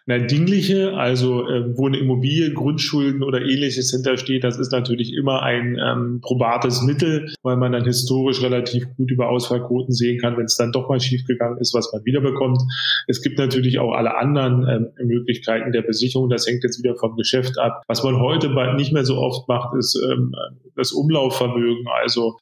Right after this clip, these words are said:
Warenbestände, Lager oder Ähnliches abzusichern, weil das relativ umfangreich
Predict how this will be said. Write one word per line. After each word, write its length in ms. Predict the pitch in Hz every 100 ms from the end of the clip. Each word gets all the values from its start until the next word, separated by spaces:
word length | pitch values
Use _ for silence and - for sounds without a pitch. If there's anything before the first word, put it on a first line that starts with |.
| _
Warenbestände, 800 | 110 127 139 131 127 123 120 123
Lager 540 | 113 110 123 127 123
oder 180 | 123 117
Ähnliches 420 | 123 120 117 110 117
abzusichern, 640 | 117 - 123 113 117 113
weil 120 | 113
das 240 | 113 110 -
relativ 420 | 113 113 - 110
umfangreich 540 | 131 131 123 113 110